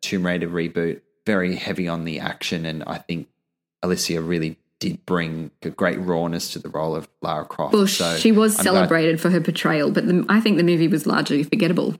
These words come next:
Speaker 1: Largely forgettable, but I have a bit of a soft spot for those largely forgettable action
Speaker 2: <laughs>
Speaker 1: films. It's very subjective for me. Like, I, some of my favourite guilty pleasures are the two Charlie's Angels movies.
Speaker 2: Oh, I love those.
Speaker 1: Um,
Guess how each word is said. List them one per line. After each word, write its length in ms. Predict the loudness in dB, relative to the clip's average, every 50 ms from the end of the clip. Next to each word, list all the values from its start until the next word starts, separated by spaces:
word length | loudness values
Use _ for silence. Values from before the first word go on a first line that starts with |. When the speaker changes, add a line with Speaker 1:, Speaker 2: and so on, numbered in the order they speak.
| _ _ _ _ _ _ -4
Speaker 1:
Largely 280 | -2 -2 0 0 -2 -4
forgettable, 440 | -4 0 0 2 2 2 2 2 2
but 160 | 0 0 -2
I 140 | -2 -2 -2
have 200 | -2 -2 -2 0
a 360 | 0 2 2 2 0 -2 -8 _
bit 100 | -2 -2
of 100 | 0 0
a 60 | -2 -2
soft 300 | -4 -2 -4 -4 -6 -6
spot 340 | -6 -4 -4 -4 -4 -6
for 80 | -10 -6
those 420 | -4 -2 -2 -2 -2 -4 -6 -6
largely 460 | -4 -2 -2 -2 -2 -2 -4 -2 -2 -2
forgettable 560 | -6 -8 -8 -6 -6 -6 -4 -4 -4 -4 -4
action 1200 | -4 -6 -8 -8 -8 -6 -6 -6 -8 -6 0 4 4 6 6 6 6 6 6 6 6 4 2 2 -2 _ _
Speaker 2:
<laughs> 120 | _ -4
Speaker 1:
films. 520 | -2 0 0 0 -2 -4 -6 -8 -8 -8 -6 -6
It's 140 | -6 -6 -2
very 260 | 0 2 2 2 2
subjective 600 | 0 -2 -4 -4 -4 -6 -6 -4 -4 -4 -4 -4 -6
for 60 | -8
me. 220 | -6 -4 -4 -4 -2
Like, 260 | -2 -2 -4 -4 -4
I, 100 | -8 -8 -8 _ -4
some 180 | -2 0 2
of 60 | 2 2
my 160 | 2 0 -2
favourite 520 | -4 _ -4 -2 -2 -2 -2 -4 -6 -4
guilty 300 | -4 -6 -6 -4 -6 -8
pleasures 380 | -6 -6 -6 -4 -4 -4 -4 -2
are 160 | -2 -4 -2
the 100 | -4 -6
two 220 | -8 -4 -6 -4
Charlie's 360 | -4 -2 -4 -2 -2 -4 -4 -6
Angels 440 | -8 -8 -6 -6 -6 -6 -6 -4
movies. 500 | -4 -2 -2 0 -2 -2 -2 -2 -6 -6 -2 0
Speaker 2:
Oh, 80 | 2 4
I 80 | 4
love 180 | 4 4 4 2
those. 280 | 2 2 2 2 2 0 0
Speaker 1:
Um, 320 | -2 -4 -6 -6 -8 -10